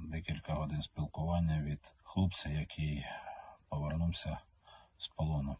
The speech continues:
з місця полонення. Це рідний брат нашого священика, волонтера з Волині,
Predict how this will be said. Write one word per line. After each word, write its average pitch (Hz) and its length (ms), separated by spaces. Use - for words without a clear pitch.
з - 100
місця 78 420
полонення. 71 440
Це 90 520
рідний 87 380
брат 92 520
нашого 80 380
священика, 95 640
волонтера 73 560
з 71 60
Волині, 76 540